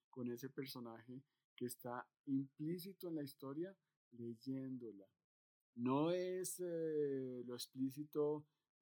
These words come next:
de Cervantes dirigiéndose directamente al lector, de Lawrence Sterne en Tristram Shandy dirigiéndose al lector,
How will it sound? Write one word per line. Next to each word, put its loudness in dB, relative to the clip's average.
de -2
Cervantes -6
dirigiéndose 0
directamente -6
al -4
lector, -6
de -4
Lawrence -2
Sterne -6
en -12
Tristram -12
Shandy -10
dirigiéndose -4
al -8
lector, -6